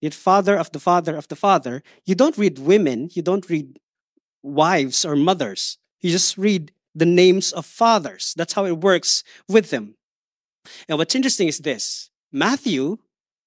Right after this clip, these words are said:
in writing the genealogy of Jesus, intentionally put five names of women in his birth certificate. Very unconventional. So the question is, why did Matthew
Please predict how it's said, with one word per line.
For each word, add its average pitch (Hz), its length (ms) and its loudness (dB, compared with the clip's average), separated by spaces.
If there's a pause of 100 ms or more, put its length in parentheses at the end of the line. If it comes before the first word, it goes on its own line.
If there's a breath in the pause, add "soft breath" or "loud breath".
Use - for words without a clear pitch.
(180)
in 156 160 -6
writing 269 380 2
the 214 120 2
genealogy 180 720 2
of 135 100 -8
Jesus, 123 600 -6 (440)
intentionally 247 1000 2
put 180 420 -2 (180)
five 262 640 0
names 170 580 0
of 160 200 -4
women 202 680 2 (380)
in 190 100 -4
his 202 140 0
birth 233 220 4
certificate. 202 540 -4 (720)
Very 277 440 2
unconventional. 226 920 -2 (320)
So - 120 0
the 190 60 -4
question 294 260 2
is, 208 120 -4
why 202 200 0
did 214 240 -4
Matthew 156 600 -2